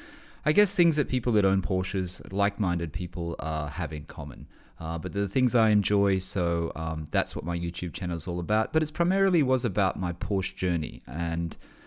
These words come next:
this podcast is, I guess, the result of that and the result of the support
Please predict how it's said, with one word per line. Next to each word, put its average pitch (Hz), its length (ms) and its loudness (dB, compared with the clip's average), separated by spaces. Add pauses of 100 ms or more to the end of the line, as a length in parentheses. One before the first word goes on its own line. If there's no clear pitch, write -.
(140)
this - 120 -4
podcast 95 680 -2 (100)
is, 87 400 -2
I 90 120 -2
guess, 90 280 0
the 87 120 -2
result 92 440 2
of 101 140 2
that 92 340 2
and 85 220 0
the 82 120 -4
result 85 400 0
of 78 120 -4
the 78 80 -4
support 98 600 0